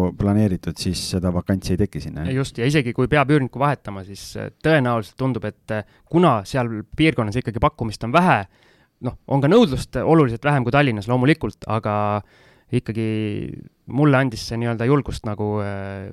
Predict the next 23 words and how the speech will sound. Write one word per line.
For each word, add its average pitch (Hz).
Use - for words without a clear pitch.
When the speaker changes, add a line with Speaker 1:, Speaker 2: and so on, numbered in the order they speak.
Speaker 2:
võib-olla 110
vaadata 123
veel 120
edasi -
Speaker 1:
Järgmise-, 110
Speaker 2:
Tallinnast -
Speaker 1:
järg-, 120
Speaker 2:
välja. 123
Speaker 1:
järgmisena 107
vaatad 107
terve 110
kortermaja 90
juba 82
või? 85
Speaker 2:
No 156
vaatame 101
seda 92
asja. -
Speaker 1:
Jah. -
Speaker 2:
Ühesõnaga, 160
kõige 185
olulisem, 165
mis, 123